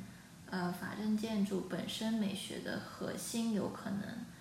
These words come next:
这个出发点就是你所说的这种物质本体存在和本体可以，呃，散发出来的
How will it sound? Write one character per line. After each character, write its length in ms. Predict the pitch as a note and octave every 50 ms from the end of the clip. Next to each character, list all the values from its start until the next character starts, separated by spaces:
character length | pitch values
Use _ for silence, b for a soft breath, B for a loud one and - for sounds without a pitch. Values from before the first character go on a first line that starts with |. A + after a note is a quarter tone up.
| B B B B B B B - - - - - - - -
这 60 | G3
个 80 | F3 F3+
出 180 | F3+ - G#3 G3
发 220 | G#3+ G#3 G#3 G#3
点 280 | - G3+ F3+ - - -
就 160 | - F#3+ F#3
是 200 | G3 - - F#3+
你 160 | F3 F3 F3
所 200 | - - - - -
说 280 | - - - F#3+ - -
的 100 | - - -
这 120 | F#3 F#3
种 180 | - - - - - A3 - - B B B B B B B B B - - - -
物 160 | A#3+ G#3 F#3+ F3+
质 340 | - - - G3 F#3 E3+ -
本 260 | - F3 D#3+ D#3+ F3+ G3+
体 440 | - - - E3+ - - - - - - - - - - -
存 340 | - - G3+ F3 E3+ F3 F3+
在 460 | A#3+ A3+ G#3+ F#3+ E3+ E3+ - - G#3 -
和 200 | - - F3+ E3+
本 320 | - - E3+ E3 F3+ G#3+
体 340 | - - - F#3+ - - -
可 240 | - - - E3+ F3
以， 460 | F#3+ G#3+ G#3+ G3 F3 - - - - B B B B B B B B B - - - -
呃， 300 | - G3 F#3 E3+ E3+ - - - - - - - - - - - - - -
散 340 | - - - G#3 G3 F3 F3+
发 200 | - E3 E3 F3
出 220 | - - - F#3
来 160 | E3+ - - -
的 260 | - - - -